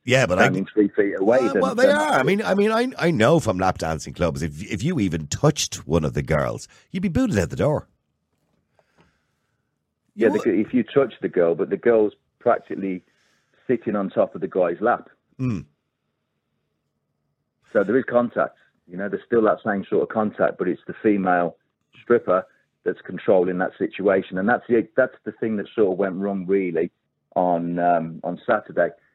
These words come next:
Speaker 2: is the girls were, were constantly up, turning around, bending over, jumping on the guys.
Speaker 1: Mm-hmm.
Speaker 2: You know, the guys are not just gonna walk away in that situation. They're gonna, they're gonna make it, make it funny. They're gonna continue with what they're doing, you know?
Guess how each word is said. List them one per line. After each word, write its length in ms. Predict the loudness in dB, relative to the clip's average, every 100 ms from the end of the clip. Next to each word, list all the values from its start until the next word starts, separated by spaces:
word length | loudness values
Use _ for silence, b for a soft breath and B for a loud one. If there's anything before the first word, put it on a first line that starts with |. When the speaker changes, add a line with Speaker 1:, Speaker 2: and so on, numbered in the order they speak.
| _ -10
Speaker 2:
is 120 | -10 -8
the 80 |
girls 300 | 2 2 2 0
were, 340 | -2 0 -2 -6
were 180 | -2 -2 -4
constantly 680 | -8 -4 -4 -4 -4 -2 -2 0
up, 300 | 0 0 -8 _ _ _ _ _
turning 260 | 0 0 0
around, 400 | -2 0 -2 -2
bending 260 | -2 -2 0
over, 460 | 2 2 2 0
jumping 440 | 0 -2 -4 -4 -6
on 140 | -4
the 60 | -2
guys. 440 | 0 2 2 -2 -6 _ _ _ _ _ -10
Speaker 1:
Mm-hmm. 60 | -4
Speaker 2:
You 60 |
know, 120 | -4
the 80 | -2
guys 240 | 2 2 2
are 60 |
not 160 | -2 -4
just 120 | -6
gonna 140 | -4
walk 280 | 0 2 2
away 180 | 0 0
in 60 | 0
that 140 | -4 -6
situation. 580 | -8 -2 0 0 -2
They're 100 | -4 -2
gonna, 240 | 0 0 -2 b b
they're 100 | 0
gonna 140 | 2 2
make 340 | 0 -2 -2
it, 140 | -4 -4 -6
make 180 | -4 -4
it 80 | -4
funny. 240 | 0 0 2
They're 160 | 0
gonna 280 | -2 -2 -6 -8 _ _ -14
continue 420 | -10 -2 0 0
with 120 | 0
what 200 | 2 2
they're 120 | 2
doing, 320 | 0 0 0 -2
you 60 |
know? 140 | -4